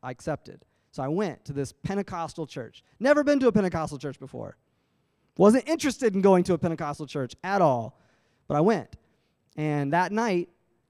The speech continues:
the Holy Spirit gripped my heart. The pastor spoke a word, a timely word, that hit me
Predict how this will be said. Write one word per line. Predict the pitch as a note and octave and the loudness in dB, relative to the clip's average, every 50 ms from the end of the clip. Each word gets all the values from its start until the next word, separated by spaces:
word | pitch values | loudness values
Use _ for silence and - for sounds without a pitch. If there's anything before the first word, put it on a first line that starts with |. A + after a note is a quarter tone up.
| _ _ _ _ _ _ _ _ _ _ _ _ _ _ _ _ _ _ _ _ _ _ _ _ _ _ _ _ _ _ _ _ _ _ _ _ - - - - - _ _ _ _ - | _ _ _ _ _ _ _ _ _ _ _ _ _ _ _ _ _ _ _ _ _ _ _ _ _ _ _ _ _ _ _ _ _ _ _ _ -20 -20 -20 -20 -20 _ _ _ _ -4
the | C3+ C#3+ | 0 4
Holy | D#3+ E3+ F3 | 6 6 6
Spirit | F3 - - - F3+ F3 F3 D#3+ - - - D#3 | 6 2 0 0 2 4 4 2 0 -2 0 2
gripped | D#3+ D#3 - - | 4 4 4 2
my | C#3 C#3 | -2 0
heart. | C3+ C3 A#2 A#2 - - _ _ _ _ _ _ _ _ _ _ _ _ _ _ _ _ _ _ - | 0 0 -2 -4 -8 -14 _ _ _ _ _ _ _ _ _ _ _ _ _ _ _ _ _ _ -10
The | D3 B2+ | -6 -6
pastor | D3 D#3+ D3+ D3+ - - D#3+ | -4 -2 -4 -4 -2 -2 -2
spoke | C#3+ - - - D#3 D3 - | -2 -2 -4 -4 -4 -2 -2
a | D#3 | 0
word, | C#3 D3 D3+ D#3 D#3+ D#3+ D#3+ D#3+ - | 4 4 6 6 6 4 4 2 -2
a | - | -12
timely | - - - D3+ D3+ D3+ D3 D3+ D3 | -12 -10 -10 -6 -4 -2 0 0 0
word, | C#3 C#3 C#3+ C#3+ D3 D3 D3+ D3+ - _ _ _ _ _ _ _ _ _ _ _ _ _ _ _ _ _ _ _ _ - | 0 0 0 0 2 0 0 -2 -8 _ _ _ _ _ _ _ _ _ _ _ _ _ _ _ _ _ _ _ _ -12
that | - C3 C3 | -12 -6 -2
hit | C#3 E3 D#3 D3 | 0 0 2 2
me | D3 C#3+ C#3+ C#3 | 0 0 -2 -4